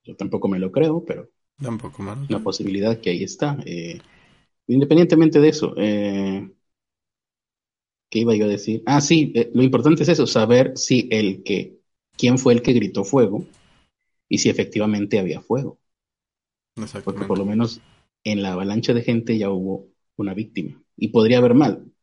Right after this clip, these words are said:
Speaker 1: Hace poco acusaron también, eh, habl-, para hablar de grandes personalidades,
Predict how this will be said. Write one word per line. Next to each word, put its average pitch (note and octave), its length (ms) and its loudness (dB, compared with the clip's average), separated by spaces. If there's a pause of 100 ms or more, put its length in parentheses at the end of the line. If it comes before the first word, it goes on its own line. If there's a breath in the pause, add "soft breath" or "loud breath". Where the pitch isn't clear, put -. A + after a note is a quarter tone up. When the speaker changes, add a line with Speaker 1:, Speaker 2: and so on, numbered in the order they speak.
(300)
Speaker 1:
Hace A2 260 0
poco C3+ 320 2
acusaron D3 440 2
también, D3 580 2
eh, - 220 -20 (160)
habl-, - 300 -8
para G#2+ 180 -2
hablar A2 320 -2
de A#2+ 200 4
grandes A2 320 -2
personalidades, B2 800 0